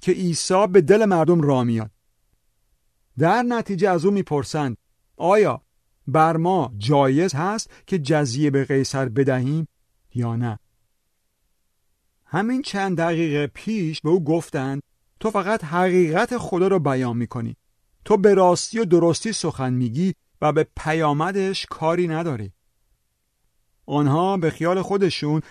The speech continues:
مسیح رو در تنگنا قرار می‌دن. پس منتظرن او بگه:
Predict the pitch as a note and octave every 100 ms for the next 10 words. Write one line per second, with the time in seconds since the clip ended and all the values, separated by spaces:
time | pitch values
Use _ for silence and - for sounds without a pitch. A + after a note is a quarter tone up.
0 | - D3 D3 C#3+ - G#3 A#3+ A3 G#3 -
1 | E3 D3 D3+ E3 C#3 B2+ A#2+ A#2 A#2+ A#2
2 | A2 _ _ _ _ _ _ _ _ _
3 | - F3+ F#3 F#3 F3 D#3+ E3 G3 G#3+ G#3+
4 | G#3+ - - G#3 G3+ G#3+ F#3+ G3